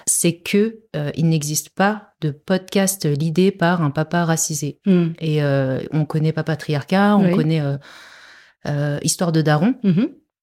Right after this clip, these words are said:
Speaker 1: Euh, et je crois qu'il existe Papa Chouche, qui est un blog,
Speaker 2: Mhm.
Speaker 1: euh, dédié à la paternité. Mais c'est vrai qu'un papa avec le prisme, du coup, euh, d'un, d-, juste, euh, racial,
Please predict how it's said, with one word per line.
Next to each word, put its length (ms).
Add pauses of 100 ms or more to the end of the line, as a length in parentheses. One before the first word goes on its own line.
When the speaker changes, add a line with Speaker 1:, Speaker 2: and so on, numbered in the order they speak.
(680)
Speaker 1:
Euh, 400 (640)
et 80
je 100
crois 340
qu'il 520
existe 420
Papa 240
Chouche, 320
qui 300
est 100
un 140
blog, 500
Speaker 2:
Mhm. 100
Speaker 1:
euh, 400
dédié 260
à 40
la 60
paternité. 600 (380)
Mais 80
c'est 200
vrai 200
qu'un 480
papa 380
avec 240
le 80
prisme, 440
du 160
coup, 300
euh, 160
d'un, 240
d-, 300 (440)
juste, 360
euh, 120
racial, 600